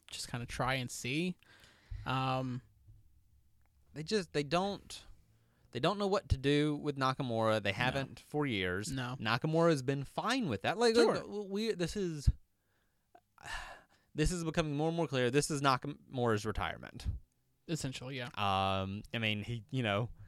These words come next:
Speaker 1: Granted, that might take a few years, but it's just him, like
Speaker 2: No, I'm saying, like, basically post N X T. This is
Speaker 1: Oh,
Speaker 2: just,
Speaker 1: yeah, yeah, yeah,
Speaker 2: he's,
Speaker 1: yeah.
Speaker 2: he's getting
Speaker 1: Oh, I
Speaker 2: paid
Speaker 1: see what
Speaker 2: to
Speaker 1: you're saying.
Speaker 2: travel
Speaker 1: Yeah,
Speaker 2: the
Speaker 1: yeah.
Speaker 2: world.
Speaker 1: Yeah.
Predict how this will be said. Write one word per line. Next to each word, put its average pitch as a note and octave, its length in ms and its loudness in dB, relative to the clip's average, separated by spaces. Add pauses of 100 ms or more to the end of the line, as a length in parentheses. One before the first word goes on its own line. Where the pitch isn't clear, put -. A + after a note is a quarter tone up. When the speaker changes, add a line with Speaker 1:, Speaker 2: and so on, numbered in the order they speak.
(120)
Speaker 1:
Granted, E3 280 6
that D#3 160 6
might D3 240 4
take D3 160 0
a C3+ 100 2
few C#3 180 -2
years, D3+ 520 0
but C3+ 260 2 (460)
it's D#3+ 160 6
just D3+ 160 2
him, E3 260 10
like C3+ 300 4
Speaker 2:
No, B3 320 8 (180)
I'm A3+ 160 6
saying, F3 300 6
like, C#3 240 4 (720)
basically F3 460 6
post E3+ 420 10
N C#3+ 120 0
X - 220 -2
T. - 220 -2 (180)
This A#3 140 2
is D#4+ 120 6
Speaker 1:
Oh, C#4 100 12
Speaker 2:
just, B3 100 12
Speaker 1:
yeah, B3+ 60 12
yeah, B3 60 12 (180)
yeah, - 100 12
Speaker 2:
he's, D3+ 100 6
Speaker 1:
yeah. D3 200 4
Speaker 2:
he's F3+ 220 -2
getting B3 200 10
Speaker 1:
Oh, G#3 100 12
I E3+ 120 12
Speaker 2:
paid A3 60 8
Speaker 1:
see F#3 60 6
what C#3+ 80 4
Speaker 2:
to - 60 0
Speaker 1:
you're - 20 0
saying. - 60 0
Speaker 2:
travel G3 200 10
Speaker 1:
Yeah, D3 100 10
Speaker 2:
the - 60 8
Speaker 1:
yeah. C3 80 8
Speaker 2:
world. E3+ 400 8
Speaker 1:
Yeah. B2 180 6